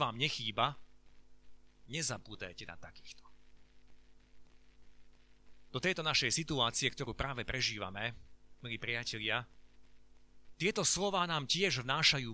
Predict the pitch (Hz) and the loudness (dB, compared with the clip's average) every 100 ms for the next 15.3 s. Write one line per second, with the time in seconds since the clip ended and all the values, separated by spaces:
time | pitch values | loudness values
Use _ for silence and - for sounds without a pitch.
0 | - 151 156 - - - - - - - | -6 -6 -6 -8 -14 -20 -20 -20 -20 -20
1 | - - - - - - 214 - 208 202 | -20 -20 -20 -18 -4 2 12 12 12 8
2 | 226 214 180 160 - - 202 226 240 156 | 8 6 8 6 4 2 4 6 4 0
3 | 190 233 214 196 214 165 156 185 165 - | 4 4 6 4 6 8 6 4 -2 -14
4 | - - - - - - 175 160 156 131 | -20 -20 -20 -20 -6 -4 -2 -4 -4 0
5 | 117 147 - 151 - 92 - - - 165 | 0 0 -2 2 4 2 -6 -10 -2 0
6 | 165 - 208 214 190 135 123 92 - - | 2 2 2 4 2 4 -2 -6 -18 -20
7 | - - - - - - - - - - | -16 -16 -16 -18 -18 -20 -20 -18 -16 -18
8 | - - - - 147 131 143 151 143 113 | -20 -20 -18 -2 2 4 10 10 10 4
9 | - - 139 123 120 120 127 123 123 113 | 8 10 10 6 6 6 6 8 8 8
10 | 92 107 120 127 123 - - - 160 139 | 4 6 6 8 6 4 -6 2 8 10
11 | 147 - - - - 113 107 113 131 110 | 8 4 -20 -10 -2 0 4 8 8 10
12 | - 123 117 101 90 107 123 113 95 78 | 8 8 4 -2 2 4 6 6 4 -2
13 | 71 - - - - - - - - - | -6 -12 -16 -16 -16 -20 -14 -2 6 8
14 | 123 - 104 104 87 110 104 92 92 87 | 8 2 6 6 6 2 2 0 -2 -4
15 | 82 - - | 0 4 4